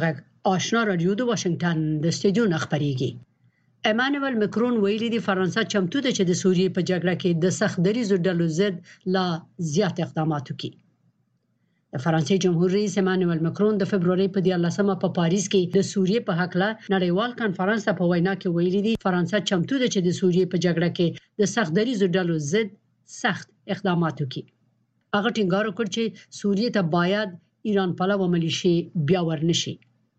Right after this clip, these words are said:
مکرون وړاندیز کړی دی چې د سوریې دیموکراتیک قوتونه دي د سوریې د ملي قواو سره یو ځای شي او د سوریې له موقت حکومت نه یې غوښتي دي چې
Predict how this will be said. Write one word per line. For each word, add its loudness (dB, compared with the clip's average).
مکرون 2
وړاندیز -2
کړی 2
دی 2
چې -2
د 0
سوریې 2
دیموکراتیک 0
قوتونه 2
دي 0
د 2
سوریې 4
د 4
ملي 2
قواو 2
سره 0
یو 2
ځای 0
شي 0
او 4
د 0
سوریې 0
له 2
موقت -2
حکومت 0
نه 2
یې 0
غوښتي 0
دي 2
چې 4